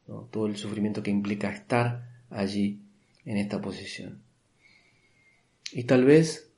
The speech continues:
a partir de esta primera plataforma, te invito a tal vez hacer un, un par de respiraciones y conectar con la posibilidad de, eh,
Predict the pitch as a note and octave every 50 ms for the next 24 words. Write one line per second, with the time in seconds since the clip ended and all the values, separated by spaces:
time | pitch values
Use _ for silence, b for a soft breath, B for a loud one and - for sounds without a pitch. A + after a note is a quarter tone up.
0 | _ _ _ _ - G#2+ - - G2+ G2+ G2+ - B2+ B2+ C3+ C3 B2+ - - A#2
1 | A2+ G#2+ G2+ - G#2 G2+ A2 A#2 A2 - A2+ G#2+ A2 - - - A#2+ A#2 A#2 A#2
2 | A#2+ C3+ D#3 - - - _ _ _ - G2+ G2+ A2 A2 - B2 A2+ G#2+ G#2 G2+
3 | G2+ G2 F#2+ F#2+ F#2 F#2+ - - - - - - G#2+ G#2 A2+ A#2 A#2 A2+ - A#2+
4 | A#2 A#2 A#2 A2+ A2 G#2 G2+ A2+ A2 A2 G#2+ G#2+ G#2 G#2 G#2 - - A#2+ A#2 A2
5 | G#2+ G2+ G2+ G2+ - G#2 G#2+ G2+ - - A#2 A2+ A2+ A2+ A#2 - b b b b
6 | b b b b b b b b b b b b b b b b b b b b
7 | b _ _ C#3 A#2 - B2+ B2 A#2+ A#2+ D3+ D3+ D#3 - D#3+ D3+ C#3+ C3+ C3+ A#2+
8 | A#2+ A#2+ A2 A2+ A#2 A#2+ A#2+ A#2 A#2 A2+ A2 A2 G#2 G2+ G2+ - - G#2 G#2 G2+
9 | F#2+ F#2+ F#2+ F#2 F#2 F#2 F#2 F#2